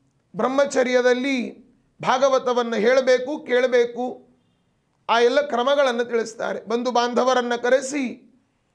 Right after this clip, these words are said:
ಭಾಗವತ ಪ್ರವಚನದ ಪುಸ್ತಕದ ಮೆರವಣಿಗೆಯನ್ನ ಮಾಡಿ ಅದೆಲ್ಲ ಕ್ರಮವನ್ನು ತಿಳಿಸಿದ್ದಾರೆ. ಆ ಪ್ರಕಾರದಲ್ಲಿ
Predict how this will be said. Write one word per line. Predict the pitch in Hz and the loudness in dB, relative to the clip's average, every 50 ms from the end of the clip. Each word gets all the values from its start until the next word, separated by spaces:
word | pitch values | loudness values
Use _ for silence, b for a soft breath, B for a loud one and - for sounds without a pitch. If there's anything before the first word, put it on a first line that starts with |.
| _ _ _ _ - | _ _ _ _ 0
ಭಾಗವತ | 202 262 254 262 254 247 - | 0 2 4 4 2 2 0
ಪ್ರವಚನದ | 240 240 240 233 240 254 247 - 269 247 240 233 233 | 0 -2 -2 0 0 0 0 0 0 0 0 0 -2
ಪುಸ್ತಕದ | 233 - - - - 277 262 254 262 254 | -4 -6 -10 -6 -2 0 0 2 2 2
ಮೆರವಣಿಗೆಯನ್ನ | 247 233 233 240 247 262 262 269 240 254 254 247 247 254 | 2 0 0 0 2 2 0 0 0 0 0 0 0 -2
ಮಾಡಿ | 240 254 262 285 285 294 269 240 - - - - _ _ _ _ _ _ _ _ _ _ - | 0 0 2 2 2 0 -2 -4 -6 -10 -14 -20 _ _ _ _ _ _ _ _ _ _ -12
ಅದೆಲ್ಲ | 190 208 214 233 262 277 | -8 -6 -2 0 0 -2
ಕ್ರಮವನ್ನು | 269 226 220 233 233 269 285 285 277 262 254 | 0 0 -2 0 2 4 4 4 2 2 -2
ತಿಳಿಸಿದ್ದಾರೆ. | 254 254 233 233 226 - 233 233 196 175 208 214 214 - - - - | -2 -2 -4 -4 -4 -6 -10 -6 -4 -4 -2 -2 -4 -6 -8 -6 -2
ಆ | 214 247 | -2 0
ಪ್ರಕಾರದಲ್ಲಿ | 269 - - 269 226 254 240 233 226 220 220 220 220 - 349 339 - b b b | 0 0 0 0 2 2 0 0 0 -2 -4 -6 -6 -8 -10 -12 -14 b b b